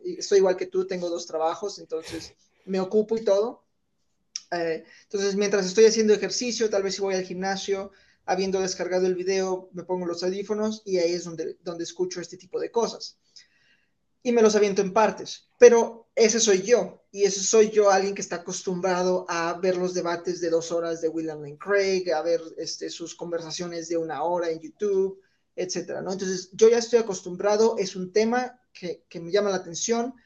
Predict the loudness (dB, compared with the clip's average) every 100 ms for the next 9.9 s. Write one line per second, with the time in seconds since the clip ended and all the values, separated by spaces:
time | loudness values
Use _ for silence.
0 | _ -14 -8 -6 -4 -4 -6 -8 -8 _
1 | _ _ _ -10 -6 -6 -8 -12 -12 -8
2 | -6 -6 -6 -2 2 2 0 -8 _ _
3 | -20 _ 0 2 4 4 4 0 0 0
4 | 0 -6 -4 -2 -2 -4 -4 -4 0 0
5 | 0 -2 -4 -6 -8 -14 -10 -8 -8 -14
6 | _ _ 2 4 4 2 0 -2 2 2
7 | 2 -2 -2 -2 -2 -2 -2 -4 -2 -2
8 | -2 -4 -6 -4 -4 -4 -6 -6 -12 -8
9 | -8 -8 -8 -6 -6 -2 -4 -4 -12